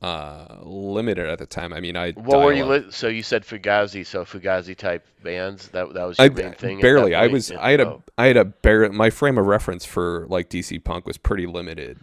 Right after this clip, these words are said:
Speaker 1: at that
Speaker 2: Yeah.
Speaker 1: time. Um, and I was, you know, I, I wasn't plugged into, like, the zine world in the way that I became in
Speaker 2: Mm.
Speaker 1: my adult years. I was
Speaker 2: Yeah.
Speaker 1: still getting a lot of my information about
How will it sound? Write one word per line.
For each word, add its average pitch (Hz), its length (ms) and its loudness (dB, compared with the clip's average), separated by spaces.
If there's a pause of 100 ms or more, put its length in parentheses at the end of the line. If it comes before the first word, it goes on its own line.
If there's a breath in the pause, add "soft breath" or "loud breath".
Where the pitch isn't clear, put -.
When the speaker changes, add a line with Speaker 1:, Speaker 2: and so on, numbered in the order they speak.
Speaker 1:
at 87 140 -4
that 67 140 -10
Speaker 2:
Yeah. 78 60 -14
Speaker 1:
time. - 460 -16 (200)
Um, 76 460 -10 (1040)
and 87 480 -4
I 95 100 0
was, 98 320 -4
you 110 120 -4
know, 85 180 -2
I, 92 180 -2 (180)
I 90 180 0
wasn't 95 420 -4
plugged 92 320 -2
into, 87 260 -8
like, 85 260 -6
the 95 100 -4
zine 92 440 -8
world 76 540 -10
in 87 100 -12
the 82 100 -8
way 78 200 -6
that 82 180 -8
I 76 260 -10 (300)
became 78 680 -12 (360)
in 82 120 -8
Speaker 2:
Mm. - 20 -10
Speaker 1:
my 80 140 -8
adult 73 480 -8
years. 67 520 -10
I 87 100 -2
was 80 180 -4
Speaker 2:
Yeah. - 60 -6
Speaker 1:
still 87 180 -4
getting 78 540 -6 (340)
a 92 60 -8
lot 85 200 -2
of 82 120 -8
my 78 200 -8
information 80 720 -10
about 73 540 -8